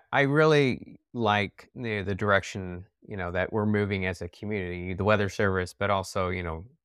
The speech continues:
private industry. Uh, yeah, we're, I think we're all generally moving in,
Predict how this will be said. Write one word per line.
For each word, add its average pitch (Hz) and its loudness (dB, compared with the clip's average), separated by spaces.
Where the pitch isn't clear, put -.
private 98 4
industry. 90 -4
Uh, 104 -2
yeah, 69 -6
we're, - -6
I 113 4
think 156 -2
we're 123 8
all 127 8
generally 117 2
moving 98 2
in, 87 0